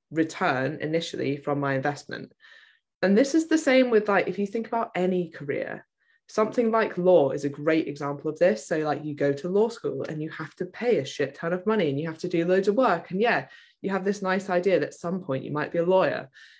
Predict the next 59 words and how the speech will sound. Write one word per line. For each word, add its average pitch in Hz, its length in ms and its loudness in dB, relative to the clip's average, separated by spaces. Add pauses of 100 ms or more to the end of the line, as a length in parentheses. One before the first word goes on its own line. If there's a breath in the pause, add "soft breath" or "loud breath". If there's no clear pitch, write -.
(100)
but 139 80 0
then 196 180 6
you 214 60 6
have 208 80 0
to 208 80 -10
go 202 120 4
through 202 340 2
four 143 200 0
years 170 180 -2
of 185 120 -2
uni, 208 320 0
and 143 100 -2
then 165 140 -2
you 170 60 0
have 175 160 -2
to 190 40 -10
do 185 140 2
your 190 200 2
diploma 214 440 -2
year, 151 360 -4
and 175 80 -8
then 175 140 -2
you 185 60 -2
have 185 140 -8
to 202 60 0
work 196 320 0
for 214 100 -6
a 202 40 -2
company 208 400 -6
for, 135 120 -12
like, 165 180 -6 (120)
fuck 202 280 -4
all 190 120 0
money 180 340 0
for - 140 -12
X - 280 -4
amount 175 160 -2
of - 80 -10
time 156 320 -2 (320 loud breath)
until 190 320 2
you 190 160 2
do 220 340 4
finally 190 480 2
get 180 220 0
to - 100 -14
that 165 240 -4
point 175 460 -4 (420)
where 180 160 6
you 180 220 6
are 185 180 6
a 175 40 2
badass 170 420 0
lawyer 180 220 2
and 156 120 -2
you're 156 80 -6
earning 160 220 -6
shitloads 160 340 -4
of 147 80 -6
money. 156 400 0